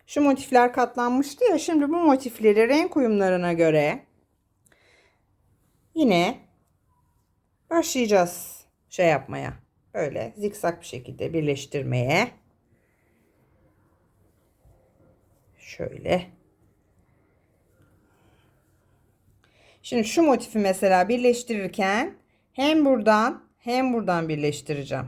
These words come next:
Hem de buradan birleştireceğim. Yani motifleri buraya ona göre yerleştireceğim.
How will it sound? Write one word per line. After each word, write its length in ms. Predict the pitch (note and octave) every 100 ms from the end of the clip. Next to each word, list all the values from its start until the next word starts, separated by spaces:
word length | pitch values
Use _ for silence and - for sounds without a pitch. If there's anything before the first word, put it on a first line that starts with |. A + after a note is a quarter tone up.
| -
Hem 200 | F#3+ G3
de 140 | A#3+
buradan 340 | G#3 E3+ D#3 D3
birleştireceğim. 760 | B2+ C3 - C#3 C3 B2+ A2 - - _ _ _ _ _ _ - _ _ _ - _ _ _ -
Yani 240 | - - - - _ _ _ -
motifleri 640 | A#3+ A#3+ - F#3+ F3 B3 - _ _ _ -
buraya 580 | A#3 F#3+ E3+ F#3+ D#4 - _ _
ona 160 | A3 G3+
göre 220 | E3+ D#3+
yerleştireceğim. 1040 | G3+ B3+ C#4 C#4 - D4 C#4+ C4 C#4+ E4